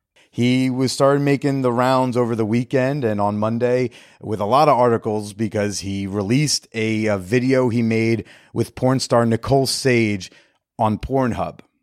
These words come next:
Like, on purpose. Like, this was part of the platform. Yeah,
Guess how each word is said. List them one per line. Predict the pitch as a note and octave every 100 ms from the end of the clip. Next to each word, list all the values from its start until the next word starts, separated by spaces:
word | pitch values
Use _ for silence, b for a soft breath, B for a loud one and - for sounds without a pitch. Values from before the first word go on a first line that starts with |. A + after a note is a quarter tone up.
| _ _ _ _ _ _ _ _ _ _ -
Like, | A#2+ B2
on | A#2+ A#2+
purpose. | A#2+ C3 - E2 -
Like, | G#2 G2
this | G#2+
was | G#2+
part | - A2 G#2+
of | G#2 F2+ - B B B B
the | A#2
platform. | A#2+ A#2+ B2 A#2+ G#2+
Yeah, | B2+